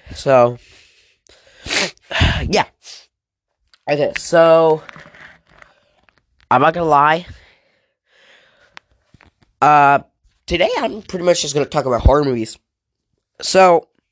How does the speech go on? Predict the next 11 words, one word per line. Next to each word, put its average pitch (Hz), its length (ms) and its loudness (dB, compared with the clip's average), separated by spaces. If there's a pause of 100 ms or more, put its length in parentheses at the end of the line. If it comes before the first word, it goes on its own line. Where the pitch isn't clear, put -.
(300)
right, 135 180 -4
think 202 120 0
about 202 120 4
this. 120 220 -10 (420)
We 139 100 -8
have 127 120 -6
Freddy 220 300 -2
versus 220 300 0
Jason. 151 600 -2 (460)
We 139 160 -4
have 117 420 -2